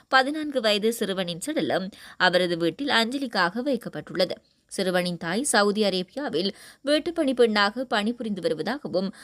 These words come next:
அவர் நாடு திரும்பியதும் இறுதிச் சடங்குகள் இடம்பெறும் என குடும்ப உறவினர்கள் தெரிவித்துள்ளனர்.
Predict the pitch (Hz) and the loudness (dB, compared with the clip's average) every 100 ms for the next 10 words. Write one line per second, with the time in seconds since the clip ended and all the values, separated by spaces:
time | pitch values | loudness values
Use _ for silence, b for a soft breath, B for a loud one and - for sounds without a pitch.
0 | B 185 190 185 180 190 208 208 170 160 | B 2 4 4 4 4 2 -2 -4 0
1 | 165 233 226 202 220 220 190 190 196 175 | 2 2 2 2 0 -2 -2 -2 -2 0
2 | 170 175 170 160 156 247 - 214 190 185 | 0 0 2 2 0 -2 0 0 2 2
3 | 180 156 165 233 247 202 147 147 143 175 | 2 2 -4 -2 -2 -2 -2 -6 -2 0
4 | 120 | 0